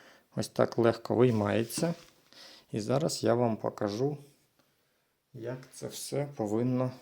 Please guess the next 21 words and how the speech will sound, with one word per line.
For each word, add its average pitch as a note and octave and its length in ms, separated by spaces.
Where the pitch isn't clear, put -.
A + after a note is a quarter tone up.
працювати. G#2+ 880
Так, - 160
друзі, G#2 340
показую. F#2+ 560
Ось - 260
беремо G2+ 420
цей G2+ 240
магнітний G2+ 640
перехідничок. G#2+ 880
Він G2+ 140
у G2 40
нас F#2+ 280
вставляється G2+ 720
таким - 360
чином D#3+ 380
і D#3 100
таким A2 400
чином. A#2 340
Немає A2+ 360
різниці. C#3 520
Сюди B2+ 440